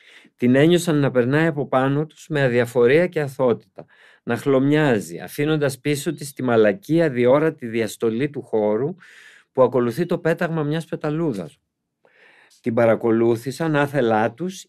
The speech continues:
ημιύπτιοι, με τα πρόσωπα θαμμένα κάτω από τα κρίσταλα μιας προσωρινής νεκροκάμαρας. Ύστερα, σκιές και οι ίδιοι,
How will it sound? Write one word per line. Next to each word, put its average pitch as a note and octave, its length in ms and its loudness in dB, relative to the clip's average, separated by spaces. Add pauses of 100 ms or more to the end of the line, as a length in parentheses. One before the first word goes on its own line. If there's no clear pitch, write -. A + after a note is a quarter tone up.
ημιύπτιοι, C#3 1400 0 (340)
με A2 120 -2
τα A#2 160 -2
πρόσωπα D#3+ 480 -2
θαμμένα B2+ 680 0
κάτω E3+ 300 -2
από F3 100 -6
τα D3 100 -2
κρίσταλα D#3+ 720 -2 (440)
μιας D#3 280 -2
προσωρινής C#3 800 0
νεκροκάμαρας. A#2+ 1080 -2 (480)
Ύστερα, D#3+ 540 -2
σκιές D3 440 -2
και - 120 -8
οι G#2+ 120 -2
ίδιοι, C#3 400 -4